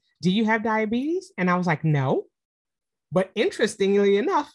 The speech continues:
you know, six months later, I was diagnosed with diabetes. And then on top of that, my family member, uh, you know, I was, I was like, "Nobody in the family has diabetes."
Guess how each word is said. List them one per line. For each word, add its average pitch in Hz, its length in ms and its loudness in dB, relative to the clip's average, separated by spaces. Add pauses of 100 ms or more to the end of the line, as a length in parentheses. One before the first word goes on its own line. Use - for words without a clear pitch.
(180)
you 196 140 2
know, 185 180 2
six - 340 -4
months 208 240 2
later, 254 280 2
I 170 180 4
was 160 180 4
diagnosed 175 580 2
with 175 160 2
diabetes. 156 680 0 (480)
And 214 240 -4
then 254 340 2
on 226 180 -4
top 233 240 -8
of 247 80 -4
that, 392 220 -4 (680)
my 202 220 0
family 302 460 -2
member, 185 540 0
uh, - 40 -6
you 226 140 -2
know, 196 160 -2
I 226 100 2
was, 226 260 0
I 214 100 0
was 226 120 0
like, 214 260 -2
"Nobody 226 380 2
in 220 140 2
the 214 40 -2
family 240 340 2
has 196 180 0
diabetes." 196 640 -2